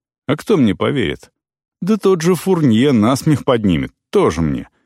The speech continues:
Щенок на матёрого пса хвост поднял. И от остальных другой реакции ждать не приходится.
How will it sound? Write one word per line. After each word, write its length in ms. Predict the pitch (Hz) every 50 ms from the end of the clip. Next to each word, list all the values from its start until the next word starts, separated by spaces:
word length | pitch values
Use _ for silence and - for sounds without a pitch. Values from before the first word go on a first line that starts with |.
| _ _ _
Щенок 580 | - - - - - 247 220 180 131 95 80 -
на 120 | 117 135
матёрого 540 | 147 160 170 160 - 180 165 151 147 147 156 151
пса 320 | - - - 190 175 156
хвост 520 | - - - 208 208 131 90 - - - - -
поднял. 440 | 101 87 80 71 69 65 58 - _ _ _ _ _ _ _ _ _ _ _ _ _ -
И 60 | 208
от 180 | 233 233 220 -
остальных 580 | 196 - - - 180 160 143 147 160 160 139 135
другой 380 | 131 139 147 131 131 127 117
реакции 480 | 107 110 110 107 104 - - - 101 95
ждать 380 | 90 87 82 85 90 85 - 90
не 60 | 85
приходится. 720 | - 82 80 - - 82 73 65 60 - - - - -